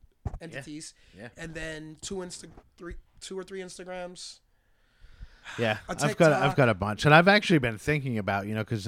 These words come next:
Speaker 1: that's another thing that, like, you know, b-, being part of a community and having, like,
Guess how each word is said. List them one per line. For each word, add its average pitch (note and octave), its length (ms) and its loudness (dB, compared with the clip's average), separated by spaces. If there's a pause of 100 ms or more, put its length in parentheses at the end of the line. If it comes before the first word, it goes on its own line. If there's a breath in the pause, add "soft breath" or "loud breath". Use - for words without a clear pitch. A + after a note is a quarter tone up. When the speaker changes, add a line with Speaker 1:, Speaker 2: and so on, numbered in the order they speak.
(100)
Speaker 1:
that's B2+ 320 2
another B2+ 340 6
thing A2 320 2
that, F#2+ 180 -2
like, F2 600 -8
you A2+ 100 -6
know, F2+ 220 -10
b-, B2 80 -6 (160)
being A2+ 280 0
part A2+ 260 2
of F#2 60 -4
a F#2 60 -8
community G#2+ 500 -4
and F2+ 120 -6
having, G2+ 340 -6
like, F#2 380 -8